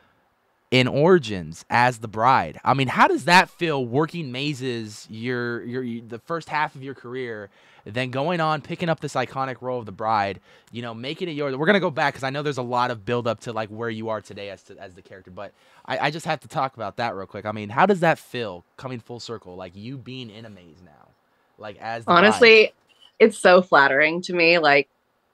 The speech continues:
Speaker 2: when they told me that they were gonna do that, I was just like, "No way." Like, that's so freaking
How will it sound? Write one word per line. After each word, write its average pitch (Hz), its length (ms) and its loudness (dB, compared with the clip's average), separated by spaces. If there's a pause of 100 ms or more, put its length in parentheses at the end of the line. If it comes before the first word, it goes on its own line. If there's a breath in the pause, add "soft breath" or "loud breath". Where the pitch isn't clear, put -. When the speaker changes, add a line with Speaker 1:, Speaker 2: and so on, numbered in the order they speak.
(180)
Speaker 2:
when 220 180 8
they 247 160 8
told 220 260 0
me 226 100 4
that 208 200 0
they 180 100 6
were 185 100 6
gonna 170 220 0
do 156 220 0
that, 170 260 4
I 165 80 6
was 165 140 6
just 165 180 -6
like, 160 180 0
"No 170 280 4
way." 139 340 4
Like, 143 260 0
that's 160 300 4
so 147 280 2
freaking 143 380 -2